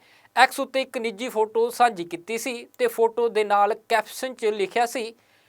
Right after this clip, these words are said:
ਕਿ "ਅੱਜ ਡੇਰਾ ਬਿਆਸ ਵਾਲੇ ਬਾਬਾ ਗੁਰਿੰਦਰ ਢਿੱਲੋਂ ਸਾਡੇ ਘਰ ਆਏ ਅਤੇ ਇਹ ਦਿਨ ਖੁਸ਼ੀਆਂ ਦਾ ਹੈ ਅਤੇ ਉਹਨਾਂ ਨੇ ਪਰਿਵਾਰ ਨੂੰ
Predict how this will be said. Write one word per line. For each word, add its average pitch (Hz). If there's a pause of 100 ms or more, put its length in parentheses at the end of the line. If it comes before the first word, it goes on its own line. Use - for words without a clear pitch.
(160)
ਕਿ 262
"ਅੱਜ 202
ਡੇਰਾ 233
ਬਿਆਸ 202
ਵਾਲੇ 208
ਬਾਬਾ 202
ਗੁਰਿੰਦਰ 214
ਢਿੱਲੋਂ 220
ਸਾਡੇ 196
ਘਰ 175
ਆਏ 156 (440)
ਅਤੇ 180
ਇਹ 190
ਦਿਨ 175
ਖੁਸ਼ੀਆਂ 262
ਦਾ 226
ਹੈ 247 (240)
ਅਤੇ 233
ਉਹਨਾਂ 254
ਨੇ 233
ਪਰਿਵਾਰ 208
ਨੂੰ 208